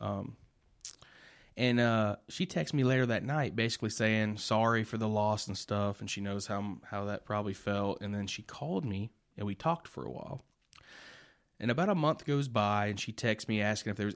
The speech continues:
any way I would want to be her prom date. She had broken up with her boyfriend a few weeks before and didn't have anyone to go with. And, uh,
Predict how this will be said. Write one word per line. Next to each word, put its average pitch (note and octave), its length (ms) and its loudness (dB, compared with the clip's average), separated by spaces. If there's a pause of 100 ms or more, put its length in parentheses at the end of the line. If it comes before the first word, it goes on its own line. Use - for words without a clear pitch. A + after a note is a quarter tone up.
any F3 300 4
way C#3+ 400 4
I G#2+ 80 4
would A2 140 4
want A2 180 4
to G#2+ 60 2
be A2 180 2
her G2+ 140 2
prom A2+ 420 2
date. D#2+ 300 -6 (440)
She - 180 -2
had G#2 100 0
broken A#2 320 2
up C3+ 140 2
with C#3+ 100 2
her C3 60 4
boyfriend A#2+ 440 2
a G#2+ 60 0
few A2+ 180 0
weeks A#2 180 2
before G2+ 480 -2
and F#2+ 140 -4
didn't G#2 200 -2
have G#2+ 280 0
anyone G#2+ 280 2
to - 100 -10
go C#3+ 260 0
with. D3+ 440 6 (680)
And, A2 280 2
uh, G2+ 360 2